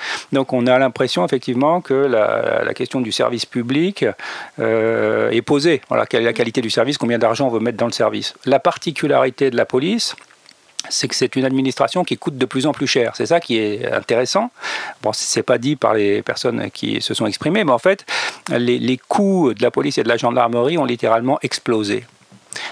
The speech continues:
Donc comment, euh, les coûts pour l'État, donc pour les contribuables, pour ceux qui payent des, des impôts, donc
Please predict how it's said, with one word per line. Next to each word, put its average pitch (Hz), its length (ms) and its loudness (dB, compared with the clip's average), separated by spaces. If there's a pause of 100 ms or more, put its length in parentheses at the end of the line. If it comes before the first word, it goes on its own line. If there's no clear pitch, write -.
(140)
Donc 139 280 2
comment, 170 560 2 (120)
euh, 101 320 -4
les 104 120 -2
coûts - 120 -2
pour 127 180 0
l'État, 170 340 4
donc 117 140 -2
pour 107 140 0
les 107 80 0
contribuables, 110 680 0
pour 101 260 -2
ceux 117 100 -6
qui - 140 -6
payent 113 160 -2
des, 104 180 -4
des 107 180 -2
impôts, 175 340 0
donc - 180 -2